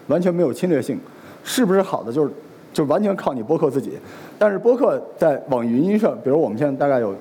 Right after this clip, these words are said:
七万多的关注，我们会把这个作为我们的 tips，告诉你网易云上有七万人听我的东西，所以我觉得我特别文艺，但实际上商业的收益非常的低。然后大家看到下边这个荔枝，荔枝一度不行了，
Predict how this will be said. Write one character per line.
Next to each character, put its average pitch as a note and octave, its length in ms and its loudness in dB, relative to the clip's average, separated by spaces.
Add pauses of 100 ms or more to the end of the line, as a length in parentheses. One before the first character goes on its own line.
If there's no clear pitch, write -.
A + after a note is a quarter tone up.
(380)
七 - 200 0
万 E3 160 4
多 A2+ 140 -2
的 A2 40 -2
关 G#2+ 220 -2
注， G2 120 -4 (300)
我 A#2 80 -2
们 B2 100 2
会 E3+ 160 4
把 A2 220 -2
这 E3 160 2
个 A#2 160 0
作 C3+ 160 0
为 B2+ 80 4
我 C3 140 2
们 F#2+ 100 -6
的 G#2+ 120 -4
tips， - 260 0 (340)
告 F3 160 2
诉 - 80 -6
你 G2+ 180 -6 (240)
网 D3 220 0
易 F#3 80 0
云 D3 240 2
上 G3 140 2
有 A#2+ 80 -4
七 - 160 -4
万 C3+ 120 2
人 A2 180 -4
听 B2 220 -2
我 A#2+ 80 0
的 F#2 80 -4
东 F#2+ 200 -2
西， G2 120 0 (280)
所 C#3+ 100 2
以 - 20 4
我 A#2+ 120 4
觉 A#2+ 80 0
得 C#3 60 4
我 C#3 60 2
特 D3 120 -2
别 D#3+ 100 4
文 A2+ 180 -2
艺， F3 220 0 (320)
但 F3 120 2
实 - 100 -6
际 E3 120 0
上 E3 120 2
商 G3+ 240 -2
业 F#3 120 4
的 - 80 0
收 E3+ 220 2
益 C#3 80 4
非 E3 140 0
常 B2+ 160 -2
的 G#2 80 -4
低。 A2+ 200 -2 (640)
然 D3+ 80 0
后 F#3 60 4
大 G#3 80 4
家 G#3+ 80 4
看 A3 100 2
到 G3 80 2
下 F#3+ 200 2
边 E3+ 160 0
这 E3 40 -2
个 F3+ 80 0
荔 G3+ 100 2
枝， G3+ 260 2 (1400)
荔 - 140 4
枝 A3 160 2
一 F#3 140 2
度 G3+ 140 2
不 D#3 160 -2
行 G2 240 -4
了， C#3+ 100 0